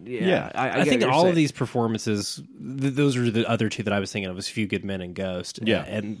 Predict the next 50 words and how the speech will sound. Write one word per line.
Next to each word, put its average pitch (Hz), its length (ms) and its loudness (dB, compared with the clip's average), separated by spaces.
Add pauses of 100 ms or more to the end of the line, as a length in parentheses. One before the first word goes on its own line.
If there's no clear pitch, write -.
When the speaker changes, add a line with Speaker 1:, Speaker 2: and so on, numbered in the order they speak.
(140)
Speaker 3:
with 113 220 -2
this, 107 340 0
I 117 60 -2
think 127 160 0
all 123 160 2
three, 113 440 -2
like, 95 380 -6 (1040)
there's 143 240 2
a 139 60 2
level 135 420 4
of 104 460 0 (220)
interiority 117 800 2
going 117 300 2
on 123 340 2
that - 100 2
I 113 40 4
think 117 160 0
is 113 80 2
really 113 260 2
interesting 127 460 2
with 123 60 4
Speaker 1:
Mm-hmm. 123 60 0
Speaker 3:
the 117 60 -2
performances. 127 800 -2
Speaker 2:
Mm-hmm. 92 200 -10 (160)
Speaker 3:
But 131 100 2
I 123 80 6
agree 127 300 4
that 110 120 -2
there's 104 180 0
not, 101 220 0
like, 90 400 -6 (800)
I, 147 100 -4
yeah, 147 240 2
I 135 120 4
get 175 160 0
what 170 80 2
you 143 80 4
guys 131 200 6
are 113 40 -2
saying. 90 440 -2 (240)
I, 120 240 4
I, 110 280 2
I 156 40 4
think 185 180 0
I'm 151 140 4
more 143 520 4
on 143 180 2
Team 147 280 2
Demi, 156 420 2